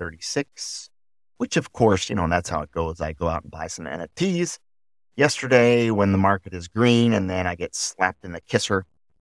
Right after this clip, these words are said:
with the prices. But that's, that's trading. And I'm gonna talk about those J pegs that I bought yesterday a-,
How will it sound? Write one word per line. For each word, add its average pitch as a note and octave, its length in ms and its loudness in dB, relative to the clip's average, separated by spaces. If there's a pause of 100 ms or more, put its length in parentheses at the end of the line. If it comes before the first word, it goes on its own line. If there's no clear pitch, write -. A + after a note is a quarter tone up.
(400)
with F#2+ 120 -12
the - 60 -20
prices. A#2+ 640 -4 (920)
But B2 180 6 (140)
that's, F#2+ 360 -4 (140)
that's - 260 -4
trading. B2 460 0
And B2+ 80 6
I'm E3+ 60 6
gonna G3+ 160 4
talk A#2+ 280 2
about G2 300 0 (120)
those F#2+ 440 0 (400)
J A2+ 220 -2
pegs F#2+ 340 -2
that F#2+ 140 4
I F#2 100 4
bought F#2 340 2
yesterday F#2 640 0 (880)
a-, F#2+ 120 -8